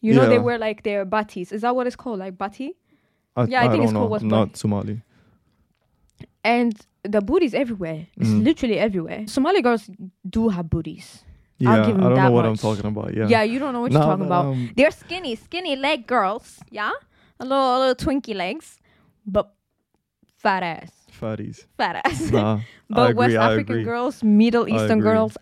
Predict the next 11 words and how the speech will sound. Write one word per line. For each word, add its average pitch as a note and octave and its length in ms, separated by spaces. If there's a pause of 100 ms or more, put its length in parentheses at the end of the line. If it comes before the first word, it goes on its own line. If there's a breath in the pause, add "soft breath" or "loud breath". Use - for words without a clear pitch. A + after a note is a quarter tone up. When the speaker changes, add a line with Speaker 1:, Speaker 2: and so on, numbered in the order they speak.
Speaker 1:
I G#3+ 120
don't A#3+ 200
know A3+ 340 (140)
who B3 200
skipped - 600 (320)
the G3+ 180
East - 440
Speaker 2:
Mm. G3 80
Speaker 1:
girls A#3+ 420
like G3+ 240
us. A3 400